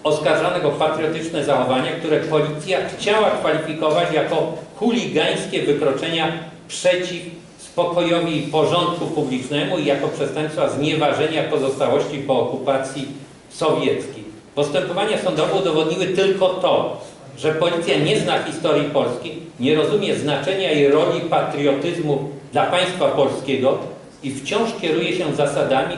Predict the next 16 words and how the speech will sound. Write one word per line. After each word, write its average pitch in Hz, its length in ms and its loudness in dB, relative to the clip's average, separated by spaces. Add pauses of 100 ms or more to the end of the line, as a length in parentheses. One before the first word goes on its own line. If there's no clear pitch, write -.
które 160 240 2 (280)
obowiązywały 156 840 4
w - 140 0
komunistycznym 156 840 -2
P 156 60 2
R 139 240 6
L-u 147 140 0
rządzonym 139 460 2
przez 135 220 -2
zdrajców. - 560 0 (360)
Dlatego 170 300 0
powtórzę 170 480 0
to 170 100 -2
jeszcze 160 320 2
raz. - 180 2 (460)
Policjantów 185 880 2